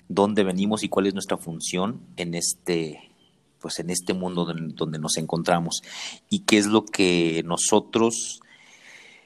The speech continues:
pues, podemos hacer, ¿no? Desde nuestro, nuestra trinchera y como el, y el sistema Milpa, estar y hacer lo que tenemos que estar, eh, eh, hacer lo que tenemos que hacer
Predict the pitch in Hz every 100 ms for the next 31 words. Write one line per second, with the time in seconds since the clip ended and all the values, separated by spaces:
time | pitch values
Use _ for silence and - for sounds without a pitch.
0 | _ _ - 104 - 107 110 113 - 101
1 | 90 - - _ 90 90 110 98 90 90
2 | 85 85 80 - - 85 82 80 - _
3 | _ - 85 80 - 82 - - 87 82
4 | - 85 80 - _ - - - - 95
5 | - 92 90 90 90 90 92 - 110 110
6 | 117 123 - - _ _ - 87 - -
7 | 101 127 98 85 - 104 110 - - 82
8 | 90 87 - 90 - - - _ _ _
9 | - - - - - - _ - 95 85
10 | 87 - 82 82 92 - 104 107 - 98
11 | 92 95 104 - 117 151